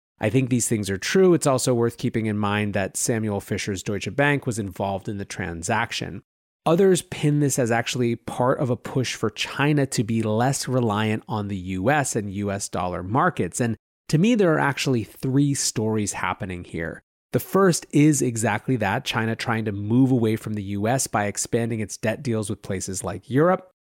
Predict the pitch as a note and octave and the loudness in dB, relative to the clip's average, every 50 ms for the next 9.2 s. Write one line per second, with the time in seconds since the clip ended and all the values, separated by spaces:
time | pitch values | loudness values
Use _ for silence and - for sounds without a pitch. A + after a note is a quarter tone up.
0 | _ _ - - - - - F#3+ F#3+ - F3+ F3 - - - B2 B2 A#2 A2+ A2 | _ _ -8 -4 0 0 2 2 2 2 0 0 0 -2 -2 -2 0 0 -2 -2
1 | A#2+ A2+ A2+ A#2 A#2+ B2+ C#3 C3 C3+ C#3 C#3+ - - - A2 A2 G#2+ G#2+ G#2 - | -2 -2 0 0 2 2 4 4 2 2 0 -2 -2 0 0 0 0 -2 -4 -4
2 | - A2+ A2 G2 G#2 G2+ F#2+ G2+ G#2 G2 G#2 G#2+ G#2 F#2+ G#2 G#2 G2 F#2+ F#2 - | -4 -4 -4 -4 -4 -4 -4 -2 -2 -2 -2 -4 -4 -6 -6 -6 -6 -6 -6 -6
3 | G2 F#2+ F#2+ F#2+ F#2 - C3 C#3 C#3 A2+ - - _ - - A#2+ G#2+ G2+ G#2 A#2 | -6 -8 -8 -8 -4 0 2 2 2 0 -2 -6 _ -4 -4 -2 -2 0 0 2
4 | B2+ C3+ C#3 C3 G#2+ - C3+ B2 - A2 G#2+ A2+ A2+ A2+ - - - D3+ A#2+ G#2+ | 2 2 2 0 0 -2 -4 -2 -2 -2 0 0 0 -2 -4 -6 -4 -2 -2 -2
5 | G#2 G#2 G#2+ A2+ A2+ A#2 A#2 A#2 - G#2 G2+ G#2 G#2 - - - F#2+ F#2 F#2 F#2 | -2 -2 -2 0 2 2 0 0 -2 -2 -4 -4 -4 -6 -8 -6 -6 -6 -6 -8
6 | - - - - C#3+ C#3 C#3 B2+ A2+ G#2+ G2+ - A2+ G#2+ G#2 F2 G2 F#2 F#2 - | -10 -8 -4 -2 0 0 2 0 0 -2 -4 -4 -4 -4 -4 -4 -4 -6 -6 -4
7 | - - A#2 A2+ A#2 G#2 - - A2 G2+ G2 - - - - A#2+ C#3 D#3 D#3 C#3 | -2 -2 -2 -2 -4 -6 -6 -6 -6 -6 -6 -8 -8 -4 0 2 2 4 4 2
8 | A#2 G#2 F#2+ F#2 F#2 F#2 F#2 F2+ F2+ F2 G2+ G2 F#2 F2+ E2+ F2+ F2+ F2+ F2 - | 0 -2 -4 -4 -4 -6 -6 -6 -8 -10 -8 -8 -8 -6 -6 -6 -8 -8 -6 -4
9 | F#2 E2+ E2 | -4 -4 -4